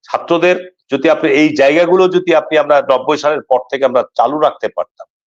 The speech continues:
ছাত্রদের সিঁড়ি করে কেন আপনাকে ক্ষমতায় যেতে হবে? তাহলে আপনার দুর্বলতা কোথায় আছে?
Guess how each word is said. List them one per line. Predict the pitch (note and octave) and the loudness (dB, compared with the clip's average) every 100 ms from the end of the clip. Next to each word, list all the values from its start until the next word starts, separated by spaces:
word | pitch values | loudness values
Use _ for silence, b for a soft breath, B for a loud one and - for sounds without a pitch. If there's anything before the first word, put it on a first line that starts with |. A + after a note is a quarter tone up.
| _ _ _ _ _ _ _ _ _ _ | _ _ _ _ _ _ _ _ _ _
ছাত্রদের | - E3 - G3 F#3+ G3 F#3+ | -6 -6 0 0 2 0 -2
সিঁড়ি | - F3+ G3+ | -6 -2 0
করে | F#3+ F#3+ F#3 | 2 2 2
কেন | F3+ D#3+ F#3 | 0 0 2
আপনাকে | F3 F3+ E3 E3 D#3 _ - | 0 0 0 0 -2 _ -6
ক্ষমতায় | - D#3 D#3 C3+ | -2 0 0 0
যেতে | A2 - | -2 -2
হবে? | F2+ D#2 | -4 -4
তাহলে | - D3 | -2 0
আপনার | D3 D#3 | 0 -2
দুর্বলতা | D3+ D#3+ E3 D#3+ | 0 0 0 0
কোথায় | C3 G2+ F#2 | -2 0 -2
আছে? | D2 | -2